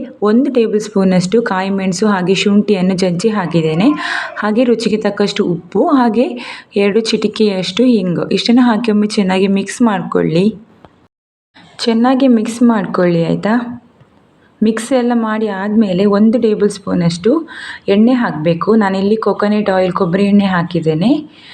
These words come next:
ಎಣ್ಣೆ ಹಾಕಿ ಆದಮೇಲೆ ಒಂದು ಎರಡರಿಂದ ಮೂರು ನಿಮಿಷದಷ್ಟು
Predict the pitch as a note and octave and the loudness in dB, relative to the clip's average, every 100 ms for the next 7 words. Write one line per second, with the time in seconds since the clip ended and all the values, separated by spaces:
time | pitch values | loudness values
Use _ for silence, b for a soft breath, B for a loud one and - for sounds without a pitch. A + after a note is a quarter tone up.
0 | B B B - G3+ A3+ A3 F#3+ G3+ F#3 | B B B -2 2 4 2 0 -2 0
1 | F3 F#3 G#3 A3 A#3 G#3+ G#3 G3+ G#3+ A3 | 0 2 2 2 2 0 -2 0 2 4
2 | G#3+ G3+ G3+ G3+ G3+ F#3+ G3 F#3 F3 | 4 4 2 2 0 0 0 0 0